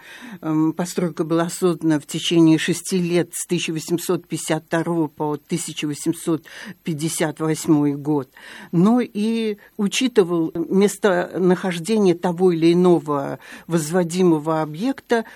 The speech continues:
в, в соответствующей архитектурной среде. Так его замыслу принадлежит одна из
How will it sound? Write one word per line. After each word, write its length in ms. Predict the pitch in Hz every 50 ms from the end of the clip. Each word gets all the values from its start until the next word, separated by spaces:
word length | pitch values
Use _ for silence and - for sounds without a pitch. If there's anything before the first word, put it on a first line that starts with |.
| - -
в, 260 | 180 190 202 214 214
в 480 | - 190 185 180 185 - - 127 160 160
соответствующей 920 | - - - 202 196 175 - 202 226 226 214 - - 190 180 - - 185
архитектурной 800 | 160 151 - - - 165 151 170 156 - - 190 185 170 180 175
среде. 500 | 170 170 - 156 147 139 127 151 139 135 - - - - _
Так 240 | - 247 240 - -
его 300 | 170 185 185 202 202 -
замыслу 680 | - 151 139 139 185 185 196 196 190 190 180 - - 190
принадлежит 400 | 165 - 160 175 175 170 160 175
одна 960 | 165 170 170 190 214 196 - - 170 165 160 156 151 180 185 185 180 170 165
из 360 | 160 - - 170 165 165 160